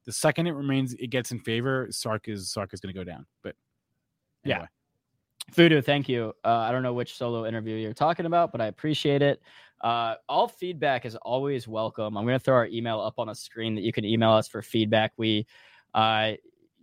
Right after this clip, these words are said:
Speaker 2: you know, a lot of times the more constructive feedback, the constructive criticism is more helpful. But if you think we're doing a great job, then sometimes it's nice to hear that too.
Speaker 1: Oh, Shelly says you've upped your research game.
Speaker 2: I have. Um, speaking of, I've got more research.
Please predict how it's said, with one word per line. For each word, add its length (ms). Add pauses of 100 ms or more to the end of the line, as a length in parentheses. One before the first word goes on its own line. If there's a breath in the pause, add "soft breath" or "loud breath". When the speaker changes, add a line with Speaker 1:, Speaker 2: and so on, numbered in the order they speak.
(120)
Speaker 2:
you 120
know, 180
a 20
lot 220
of 60
times 420
the 100
more 540
constructive 600
feedback, 560
the 140
constructive 440
criticism 680
is 280
more 200
helpful. 400
But 120
if 140
you 80
think 200
we're 100
doing 160
a 40
great 200
job, 300
then 120
sometimes 320
it's 140
nice 200
to 100
hear 120
that 160
too. 220 (600)
Speaker 1:
Oh, 300
Shelly 260
says 200
you've 100
upped 240
your 160
research 400
game. 300 (840)
Speaker 2:
I 120
have. 340 (440)
Um, 520
speaking 400
of, 220
I've 140
got 160
more 160
research. 680